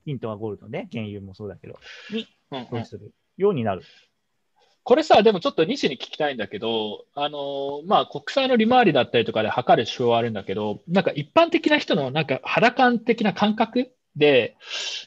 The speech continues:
Speaker 2: 日本の一般的な人ってなんかインフレ来てるとかって騒いでる人、そん-、多いかな？ちょっと俺わかんないんだけど、なんか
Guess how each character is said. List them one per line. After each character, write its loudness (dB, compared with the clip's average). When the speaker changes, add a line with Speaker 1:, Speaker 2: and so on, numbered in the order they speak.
Speaker 2:
日 6
本 4
の 8
一 4
般 6
的 2
な 4
人 2
っ 4
て 0
な 4
ん 2
か 0
イ 2
ン 4
フ -2
レ 4
来 -8
て 2
る 6
と -6
か 2
っ 0
て -14
騒 4
い 2
で 2
る 0
人、 -12
そ -16
ん-、 -12
多 4
い 0
か 0
な？ -2
ち -4
ょ -4
っ -10
と 0
俺 2
わ 2
か 2
ん 0
な -2
い -4
ん -8
だ -10
け -10
ど、 -10
な -4
ん -6
か -6